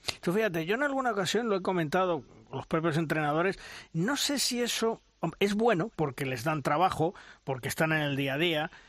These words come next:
eh, porque la escuela española es la mejor del mundo, pero no sé si eso nos puede perjudicar, mm,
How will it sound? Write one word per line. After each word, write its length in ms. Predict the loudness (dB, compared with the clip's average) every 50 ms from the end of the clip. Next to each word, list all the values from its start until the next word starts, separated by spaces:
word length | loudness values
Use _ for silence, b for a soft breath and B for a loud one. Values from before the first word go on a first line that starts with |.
| B B B
eh, 180 | -6 -6 -6 -4
porque 260 | -4 -4 -6 -4 -2 -2
la 100 | -2 -2
escuela 260 | -2 -2 0 0 0
española 320 | 0 0 0 2 2 2
es 60 | 2
la 80 | 0 0
mejor 220 | -2 -2 -2 -2
del 100 | 0 0
mundo, 300 | 0 0 2 0 0 -2 B B B B B
pero 220 | _ -2 -2 0 0
no 100 | -2 -2
sé 200 | -2 -2 -2 0
si 240 | -2 -2 -2 -2 -2
eso 220 | -2 -2 -2 -2
nos 160 | -2 -2 -4
puede 260 | -4 -2 -2 0 0 0
perjudicar, 800 | 0 -2 -4 -4 -2 -2 0 0 0 -2 0 0 0 0 0 -4 -6
mm, 460 | -4 -4 -4 -2 -4 -6 -8 -8 -10